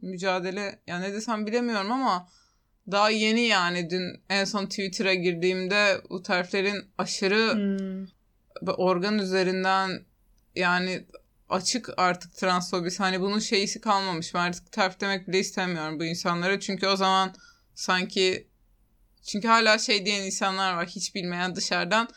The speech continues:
Speaker 1: "E, feministler de kendi arasında kavga ediyor." gibi bir şey oluyor. Hani içinde feminizmin F'si olan bir kelimeyle seslenmek istemiyorum bu insanlara. Ya o kadar çok gerçekten saldırı altındayız ki hani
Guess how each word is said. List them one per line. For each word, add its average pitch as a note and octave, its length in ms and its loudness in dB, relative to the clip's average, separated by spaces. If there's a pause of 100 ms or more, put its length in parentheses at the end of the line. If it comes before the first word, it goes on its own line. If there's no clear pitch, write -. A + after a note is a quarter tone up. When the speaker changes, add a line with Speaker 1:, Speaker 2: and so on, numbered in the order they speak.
(260)
Speaker 1:
"E, - 60 -6
feministler G3+ 480 0
de G#3+ 60 -2
kendi F#3+ 280 0
arasında G3+ 280 -2
kavga F#3 280 2
ediyor." F#3+ 220 2
gibi F#3+ 260 0
bir F#3+ 60 -6
şey A3 180 0
oluyor. G3 340 0 (340)
Hani G3+ 200 -2
içinde G#3+ 320 0
feminizmin G#3+ 520 0
F'si G#3 380 0
olan G3 280 2
bir A3 60 -6
kelimeyle G3+ 480 0
seslenmek G3+ 560 -2
istemiyorum F3+ 540 -6
bu F3 40 -6
insanlara. F#3 680 -4 (580)
Ya F#3+ 80 -4
o F#3+ 120 -4
kadar C4 380 2
çok - 320 -8
gerçekten A#3 580 0
saldırı A3+ 480 0
altındayız B3+ 680 -2
ki A3 140 -2
hani A3 400 -2